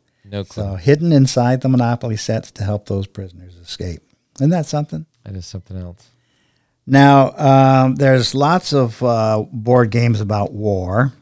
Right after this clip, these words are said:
Speaker 2: We mentioned Risk and we mentioned, uh,
Speaker 1: Battleship.
Speaker 2: <clears throat> Yeah. Uh, but illness.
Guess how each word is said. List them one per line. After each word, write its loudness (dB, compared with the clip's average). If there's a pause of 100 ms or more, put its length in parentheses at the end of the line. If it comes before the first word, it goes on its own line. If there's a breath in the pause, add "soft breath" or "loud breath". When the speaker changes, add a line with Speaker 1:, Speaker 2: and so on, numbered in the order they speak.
(220)
Speaker 2:
We -4
mentioned -4
Risk -8
and -6
we -6
mentioned, -10
uh, -12 (260)
Speaker 1:
Battleship. -14
Speaker 2:
<clears throat> -6
Yeah. 2 (640)
Uh, -2
but 0
illness. 0